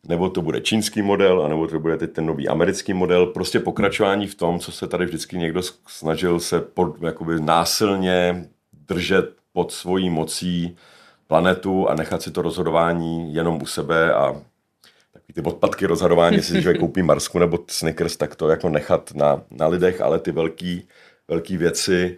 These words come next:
že by rozhodoval ten jeden člověk. A nebo se nám tady před sedmdesáti pěti lety narodilo, narodil nový model.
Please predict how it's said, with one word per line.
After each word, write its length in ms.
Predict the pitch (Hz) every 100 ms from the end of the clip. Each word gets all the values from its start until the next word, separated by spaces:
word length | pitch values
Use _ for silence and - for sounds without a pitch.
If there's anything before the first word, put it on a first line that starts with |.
| - _ _ -
že 180 | - 82
by 120 | 90
rozhodoval 460 | 85 90 87 90
ten 160 | 90 90
jeden 200 | 90 95
člověk. 340 | - 71 71 -
A 80 | 92
nebo 240 | 104 147
se 160 | 147 135
nám 180 | 139 135
tady 180 | 139
před 220 | 135 143 -
sedmdesáti 540 | 120 98 98 104 120
pěti 300 | 107 92 120
lety 280 | 120 - 98
narodilo, 720 | 82 95 95 104 113 113 110
narodil 300 | 87 104 123
nový 220 | 98 82
model. 460 | 82 76 69 65